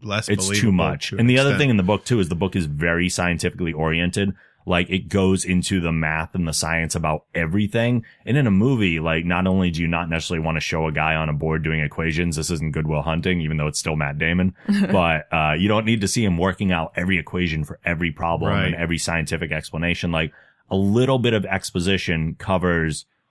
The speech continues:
Speaker 2: all the detailed science and math that he might be doing. And that's fine. It's movie appropriate to do it that way. In a
Speaker 1: Mm-hmm.
Speaker 2: book where you can see it all explained and maybe you want the full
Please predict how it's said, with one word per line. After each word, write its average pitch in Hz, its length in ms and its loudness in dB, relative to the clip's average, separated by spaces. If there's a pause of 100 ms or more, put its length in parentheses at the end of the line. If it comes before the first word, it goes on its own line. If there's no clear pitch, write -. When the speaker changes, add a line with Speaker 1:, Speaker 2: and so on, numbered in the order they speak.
(180)
Speaker 2:
all 95 580 4
the 85 300 0
detailed 82 720 0
science 78 480 -2
and 80 120 0
math 76 260 -2
that 76 140 -2
he 76 100 -2
might 73 240 -2
be 78 100 -4
doing. 71 480 -4
And 87 100 0
that's 80 240 -2
fine. 71 420 -4
It's - 320 -6
movie 95 420 2
appropriate 78 540 -4
to 80 80 -6
do 76 180 -2
it 73 80 -6
that 71 180 -6
way. 69 180 -6
In 92 140 0
a - 20 2
Speaker 1:
Mm-hmm. 120 100 2
Speaker 2:
book 123 280 0 (300)
where 92 120 0
you 90 120 2
can 90 160 -2
see 98 280 0
it 104 60 2
all 104 160 2
explained 110 400 0
and 87 100 2
maybe 80 220 0
you 82 160 -2
want 82 400 -2
the 80 80 -6
full 87 720 0